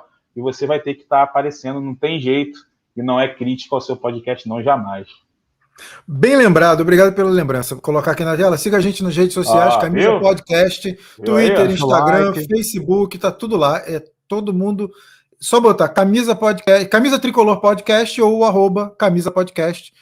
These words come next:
Speaker 2: acha a gente lá, siga a gente nas redes sociais. Se inscreva no canal, quem tá chegando agora, deixe seu like, ajude a gente a crescer, compartilhe. É, o que você falou do, do, do podcast é isso mesmo. A minha intenção era criar um canal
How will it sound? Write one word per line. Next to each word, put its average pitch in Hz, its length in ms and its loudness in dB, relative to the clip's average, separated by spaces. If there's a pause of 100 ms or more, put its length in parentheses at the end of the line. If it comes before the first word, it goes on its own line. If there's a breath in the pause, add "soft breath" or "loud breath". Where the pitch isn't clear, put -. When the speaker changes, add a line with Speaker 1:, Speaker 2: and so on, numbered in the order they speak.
(220 soft breath)
Speaker 2:
acha 180 240 2
a 170 40 4
gente 180 260 0
lá, 165 280 0 (640)
siga 214 380 -2
a - 20 4
gente 196 300 -2
nas 185 300 0
redes 202 220 0
sociais. 131 520 -4 (240 loud breath)
Se - 80 -10
inscreva 226 300 2
no 220 80 4
canal, 254 280 2
quem 226 120 -6
tá 185 80 -2
chegando 180 320 0
agora, 196 420 2 (580 soft breath)
deixe 196 220 2
seu 202 140 2
like, 208 280 2
ajude 202 240 -2
a 190 40 2
gente 185 200 -4
a 180 40 -6
crescer, 190 560 -6
compartilhe. 196 600 -6 (500)
É, 190 560 6
o 180 40 -2
que 269 100 -4
você 240 220 0
falou 185 340 0
do, 151 220 0
do, 131 240 -4
do 123 60 -10
podcast 139 600 -6
é 180 80 0
isso 180 160 -10
mesmo. 127 280 -6
A 127 140 -8
minha 151 140 -6
intenção 175 420 -4
era 190 120 0
criar 165 240 -4
um 156 100 -8
canal 180 520 -2